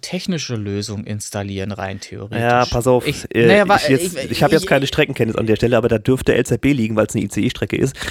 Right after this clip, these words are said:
Speaker 2: Und die ist im Prinzip voll automatisiert. Also entweder
Speaker 1: Ja.
Speaker 2: hat er alles ignoriert, was ihm da angezeigt wurde, ne?
Speaker 1: Ja.
Speaker 2: Es, ich, ich kann's nicht. Also noch ist es zu spekulativ, um zu sagen, was genau passiert ist. Aber das Ding ist hochautomatisiert, die Strecke.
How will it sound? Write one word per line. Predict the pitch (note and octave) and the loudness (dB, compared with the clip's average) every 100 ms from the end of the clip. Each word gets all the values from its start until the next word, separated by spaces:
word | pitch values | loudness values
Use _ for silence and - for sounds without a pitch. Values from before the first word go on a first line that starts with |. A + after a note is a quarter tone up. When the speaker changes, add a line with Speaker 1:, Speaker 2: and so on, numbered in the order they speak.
| - - | -10 -4
Speaker 2:
Und | A#2 | 0
die | A#2 | 4
ist | C#3 - | 4 2
im | B2 | -2
Prinzip | A#2 C3 - | -2 -4 -6
voll | - C3+ | 0 2
automatisiert. | A#2+ C3 B2 A2 A2+ B2+ G#2 | 2 0 -2 -2 0 2 2
Also | G2 G#2+ | 0 0
entweder | - C3+ C#3 C3+ E3 | 0 0 2 2 2
Speaker 1:
Ja. | D3 B2 - | -2 -6 -2
Speaker 2:
hat | C3 | 0
er | B2 - | 2 2
alles | C#3 E3+ | 0 0
ignoriert, | A#2 A#2 G#2+ G#2+ - | -2 0 2 2 2
was | G2 | -2
ihm | G#2+ | 0
da | G2 | 0
angezeigt | G#2 G#2 A2+ - | 0 -2 -4 0
wurde, | A2 C#3+ G#3+ - _ _ _ | 2 2 0 -12 _ _ _
ne? | - D3 - _ - _ | -2 -2 -2 _ -20 _
Speaker 1:
Ja. | C3 A#2+ A2+ _ _ | -4 -4 -4 _ _
Speaker 2:
Es, | A#2 - | -4 -4
ich, | A2 - - | -8 -12 -10
ich | - | -4
kann's | D#3 D3 | -2 0
nicht. | A2 - | -2 0
Also | A2+ | 2
noch | C#3+ E3 | 2 2
ist | D3+ | 0
es | D3 | -2
zu | - F3 | 0 0
spekulativ, | - D#3 D3 C3 D#3+ | 2 2 2 2 0
um | C#3 | -2
zu | B2 | 0
sagen, | A#2+ B2 | 0 2
was | A#2 - | -2 0
genau | G#2+ | -2
passiert | A2 G#2 G2+ | 0 -2 -2
ist. | F#2+ - | -2 -2
Aber | G#2 | -2
das | A2+ - | -2 -2
Ding | B2+ | -2
ist | A2+ C3 | 2 2
hochautomatisiert, | C3+ A#2 A#2 G#2+ G2+ G#2 | 2 0 -2 -2 -2 -2
die | G2 | -2
Strecke. | - F2+ | -6 -8